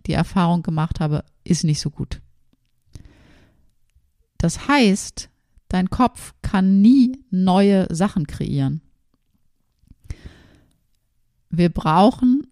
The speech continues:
unseren Körper, um wirklich neue Erfahrungen zu machen.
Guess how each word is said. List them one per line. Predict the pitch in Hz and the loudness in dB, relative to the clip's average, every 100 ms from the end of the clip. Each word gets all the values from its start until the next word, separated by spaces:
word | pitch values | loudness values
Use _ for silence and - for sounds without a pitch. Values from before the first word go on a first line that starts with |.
| _ | _
unseren | - 190 175 170 | -4 -2 -2 -4
Körper, | - 208 214 247 226 - | -2 -2 0 -2 -2 -4
um | 180 180 165 165 | -4 -4 -4 0
wirklich | 190 - 214 208 - - | 0 0 -4 -4 -6 -8
neue | 175 170 170 170 175 - - | -2 0 2 2 0 -4 -2
Erfahrungen | 185 - 170 160 156 143 | -4 0 -2 0 -2 -4
zu | - 147 | -4 -4
machen. | 156 156 - | -4 -6 -8